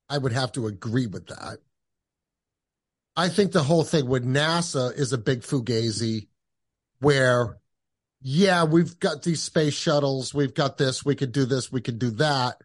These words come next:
What is the actual extent of our technology and our ability to do things like the space station?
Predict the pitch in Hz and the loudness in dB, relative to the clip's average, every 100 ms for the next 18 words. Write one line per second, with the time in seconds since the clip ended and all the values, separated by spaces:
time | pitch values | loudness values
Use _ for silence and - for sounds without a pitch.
0 | _ _ _ _ _ _ - 160 190 160 | _ _ _ _ _ _ -2 2 4 2
1 | 113 156 143 160 - 143 139 - - - | 0 -2 -2 -4 -6 -6 -6 -6 -8 -4
2 | 170 156 139 135 127 120 - 131 113 143 | 0 0 -2 -4 -2 -4 -4 -4 -2 0
3 | 139 113 123 120 120 110 135 131 120 113 | 0 -2 -4 -4 -4 -2 -2 -2 -4 -6
4 | - 104 147 151 147 110 117 - _ _ | -8 -4 -2 -2 -2 -4 -6 -10 _ _
5 | _ _ - 110 107 123 - 127 120 - | _ _ -8 -6 -6 -10 -6 -4 -4 -4
6 | 113 107 123 123 | -4 -4 -6 -10